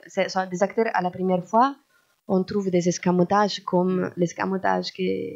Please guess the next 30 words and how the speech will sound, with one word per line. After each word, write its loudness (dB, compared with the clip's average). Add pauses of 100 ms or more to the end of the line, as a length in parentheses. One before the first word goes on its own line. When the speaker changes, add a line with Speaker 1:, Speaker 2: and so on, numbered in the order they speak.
(560)
Speaker 1:
de 4
Il 2
Gatto 4
e 2
la 4
Volpe, 2 (280)
on -4
l'appelle -4
les 0
chats 2
et -2
la -6
renarde, 0 (1800)
que 6 (100)
quand 2
même, 2
je 2
voulais 2
les 6
mettre 2
dans 6
les 4
films, 0 (120)
eux, 6
parce -6
que 2 (540)
ils 0
sont 2 (340)
un 0
témoignage 2